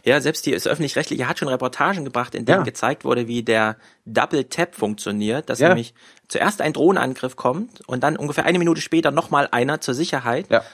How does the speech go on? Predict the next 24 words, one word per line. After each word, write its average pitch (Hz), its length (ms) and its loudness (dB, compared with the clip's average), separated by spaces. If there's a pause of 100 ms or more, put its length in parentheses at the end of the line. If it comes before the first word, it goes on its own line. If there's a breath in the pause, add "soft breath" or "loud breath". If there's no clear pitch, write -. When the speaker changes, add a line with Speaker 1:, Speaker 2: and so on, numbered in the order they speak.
Speaker 1:
Und 120 100 -2
in 127 80 2
der 135 140 2
Minute 135 280 0
sammeln 147 240 2
sich - 140 -4
natürlich 127 340 0
schon 123 200 0
alle, 135 360 4 (420 loud breath)
die 120 260 0
da 113 320 2
an, 113 500 -2
äh, 110 340 -4
vor - 200 2
Ort 120 260 -2
helfen 135 400 4
wollen, 107 300 0
sozusagen, 117 300 -6
die 117 100 -6
dann 113 240 -6 (840)
nochmal 143 300 2
getroffen 120 460 -2
wurden. 120 240 -2 (1000 loud breath)
Aber 113 560 0